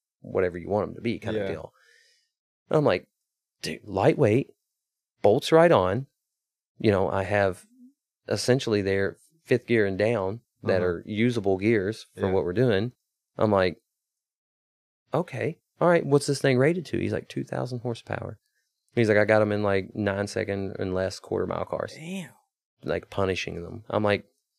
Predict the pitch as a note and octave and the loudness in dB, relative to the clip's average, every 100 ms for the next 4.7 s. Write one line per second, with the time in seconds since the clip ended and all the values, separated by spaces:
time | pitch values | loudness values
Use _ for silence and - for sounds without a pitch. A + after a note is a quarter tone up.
0 | _ _ _ _ _ _ _ - F#2+ - | _ _ _ _ _ _ _ -2 -2 0
1 | B1 - _ _ G#2 - C3+ - - _ | -2 -4 _ _ -4 -2 -2 -2 -6 _
2 | _ F3+ G#3 - - F#3+ G#3 C#3+ D3 B2 | _ -8 -8 -10 -6 -6 -2 -2 0 -2
3 | C3+ E3+ F3 F#3 F3 D3+ A2+ C3 B2 G#2 | 0 2 2 0 0 -2 -4 -6 -6 -6
4 | G2 - A2+ - G#2+ G#2 | -8 -6 -4 0 -2 -4